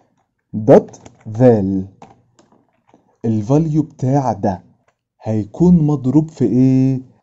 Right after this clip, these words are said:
هيكون مضروب في علامة الدولار، هاشتاج، واجيب عندي اول واحدة اللي هي دي، الاي دي ده اللي احنا ما استخدمناهوش تقريبا لحد دلوقتي، فانا هضربه في ده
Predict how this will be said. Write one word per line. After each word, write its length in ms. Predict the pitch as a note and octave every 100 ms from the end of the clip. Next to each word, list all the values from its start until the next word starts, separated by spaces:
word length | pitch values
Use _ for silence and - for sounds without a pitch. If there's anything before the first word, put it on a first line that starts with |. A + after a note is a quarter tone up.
| _ _
هيكون 320 | A2 - D3
مضروب 260 | C#3 C3 C#3+
في 140 | C3+
علامة 320 | G#2 A#2+ D3 C#3
الدولار، 440 | A2+ B2 F3 B3 B3+ _ _ _ _ _
هاشتاج، 680 | - - - C3 C#3+ F#3 E3+ - _ _ _
واجيب 420 | G#2 G2+ A2+ D#3+
عندي 680 | C3 G#2+ C#3+ D#3+ D#3 D#3 D#3+ D#3 -
اول 360 | D3+ D#3 D#3+
واحدة 420 | A#2+ F#2 - D#2+ - _ _ _ _ _ _ _ _ _ _ -
اللي 160 | G2+
هي 400 | G2+ A#2 B2 B2+ C3 _ _ _ _ _ - _ _ A#2
دي، 320 | A2+ A#2 F#2 - -
الاي 260 | F#2+ G#2+
دي 220 | G2+ A#2+ B2+
ده 220 | A2 F2+ -
اللي 80 | -
احنا 220 | G2+ A2
ما 60 | G2
استخدمناهوش 640 | G2 - G2 G2 G2+ A2+
تقريبا 300 | - G2 G#2
لحد 300 | G2+ F#2+ A2
دلوقتي، 560 | A2 A2 A#2 C#3 F3+ F#3 - - _ _ _
فانا 500 | - A2+ - C3 C#3
هضربه 380 | B2 B2 B2+ B2+
في 60 | A2
ده 260 | C#3+ B3